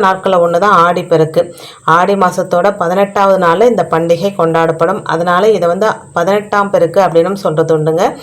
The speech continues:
இந்த நாளுக்கு மட்டும் ஏன் அப்படி என்ன சிறப்பு, ஏன் இந்த நாளை மட்டும் கொண்டாடணும் அப்படின்னா ஆன்மீகத்துல மட்டும் இல்லைங்க, இலக்கியத்திலும் பதினெட்டு அப்படின்ற எண்ணுக்கு தனி சிறப்பு இருக்குங்க. தமிழ்ல இருக்கிற இலக்கிய நூல்களோட எண்ணிக்கை பதினெட்டு,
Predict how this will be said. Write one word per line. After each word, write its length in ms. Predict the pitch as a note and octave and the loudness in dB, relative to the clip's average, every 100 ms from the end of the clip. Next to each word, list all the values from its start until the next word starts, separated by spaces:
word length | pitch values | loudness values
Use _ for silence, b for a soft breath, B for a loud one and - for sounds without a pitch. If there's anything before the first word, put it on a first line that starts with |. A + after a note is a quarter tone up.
| B B B A3 | B B B 0
இந்த 160 | A#3 C4 A#3+ | 2 2 4
நாளுக்கு 300 | A3+ B3+ B3 | 2 2 0
மட்டும் 260 | G#3+ G3+ G#3 | -2 0 2
ஏன் 80 | A3+ | 2
அப்படி 200 | G#3+ F#3 F3+ | 0 -2 -2
என்ன 120 | F3+ F#3+ - | -2 -4 -2
சிறப்பு, 340 | F3+ F3 F3+ F3+ F#3+ | -2 -2 -4 -4 2
ஏன் 140 | C4 C4 | 2 4
இந்த 140 | G3+ F#3 | 2 2
நாளை 180 | F3 F#3+ F#3 | 2 2 -2
மட்டும் 240 | E3+ G#3+ G#3 | -4 -6 -2
கொண்டாடணும் 600 | F#3 F#3 G3 G3 F#3+ F#3+ F3 | -2 0 0 2 0 0 0
அப்படின்னா 320 | E3 D#3+ E3+ A#3 B B B B F3 | 0 2 2 0 B B B B 2
ஆன்மீகத்துல 500 | F3+ G3 F#3+ F#3+ F#3 F3 | 2 2 0 0 -2 -2
மட்டும் 240 | D#3+ F#3+ F3 | -2 -2 0
இல்லைங்க, 260 | D#3+ F3 G#3 E3 | 0 2 2 0
இலக்கியத்திலும் 800 | F3 F#3+ F#3+ G#3 F#3+ F#3+ D#3+ G#3 B3 - | -2 -2 -2 -2 -2 -2 -2 -2 -4 -2
பதினெட்டு 520 | F3 F#3+ G#3 G3 G3 G3+ E3 | 0 2 0 0 2 2 2
அப்படின்ற 320 | D#3 E3 E3 D#3+ | -2 -2 0 0
எண்ணுக்கு 360 | D#3+ E3+ D#3+ B3+ - B B B - | 0 -2 0 0 0 B B B -4
தனி 220 | F#3+ G3+ G#3+ A3 | -2 2 2 4
சிறப்பு 280 | F3+ D#3+ E3 | 2 2 2
இருக்குங்க. 340 | D#3 D#3+ D#3 E3 - - F#3+ | 0 0 0 -2 -6 -4 -2
தமிழ்ல 360 | G3+ A#3+ A#3 G#3 | 2 4 4 4
இருக்கிற 220 | F#3+ G3+ F#3+ F3 | 2 2 2 0
இலக்கிய 340 | G3 - G#3+ G3+ | 0 2 0 2
நூல்களோட 480 | F#3+ G3 G3+ F3+ F3 E3 E3 | 0 0 2 2 2 0 -2
எண்ணிக்கை 420 | F#3 G3 G3 A#3 C#4 - | 0 -2 0 0 0 -2
பதினெட்டு, 460 | D#3 E3 D#3+ D3+ | -2 0 -2 2